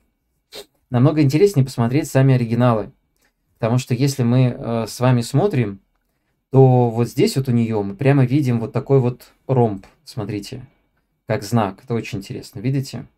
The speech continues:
Мы видим, что вся она такая округлая, вся такая выглядит как бы добрая,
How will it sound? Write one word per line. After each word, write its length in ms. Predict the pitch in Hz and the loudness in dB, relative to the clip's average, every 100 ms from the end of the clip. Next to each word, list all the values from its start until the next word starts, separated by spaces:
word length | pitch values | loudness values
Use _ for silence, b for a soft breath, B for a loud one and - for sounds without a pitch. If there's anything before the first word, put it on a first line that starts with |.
| _ _ _ | _ _ _
Мы 280 | 135 135 139 | 6 8 8
видим, 340 | 117 185 185 127 | 4 2 2 2
что 200 | - 135 | 0 -4
вся 280 | - 156 139 | 2 4 4
она 180 | 139 | 4
такая 300 | 127 127 120 117 | 2 2 2 2
округлая, 840 | 127 127 135 156 156 139 127 123 | -4 -2 2 4 4 4 4 2
вся 200 | - 127 | 2 0
такая 520 | 127 127 123 123 120 120 | 0 2 4 4 2 -2
выглядит 500 | 120 135 123 120 - | 0 2 4 0 2
как 180 | 127 113 | -2 0
бы 100 | 117 | -2
добрая, 920 | 107 131 147 143 135 123 120 113 | 2 4 4 4 4 4 4 2